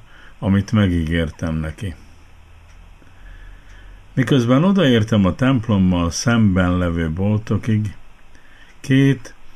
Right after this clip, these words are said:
húsz év körüli kislány is odaért az első ruhás üzletig, és legyökerezett rögtön a kirakat előtt. Hangosan viháncoltak, hát én is megnéztem, megálltam,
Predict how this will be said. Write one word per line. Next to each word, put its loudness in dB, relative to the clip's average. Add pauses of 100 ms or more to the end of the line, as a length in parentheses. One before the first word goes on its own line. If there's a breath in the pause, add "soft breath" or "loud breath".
(280)
húsz 2
év 2
körüli 2
kislány 0
is -2
odaért 0
az -2
első 0
ruhás -4
üzletig, -4 (920 loud breath)
és -4
legyökerezett 0
rögtön -2
a -2
kirakat -6
előtt. -10 (720 loud breath)
Hangosan 0
viháncoltak, -2
hát -2
én 2
is -2
megnéztem, -2
megálltam, -2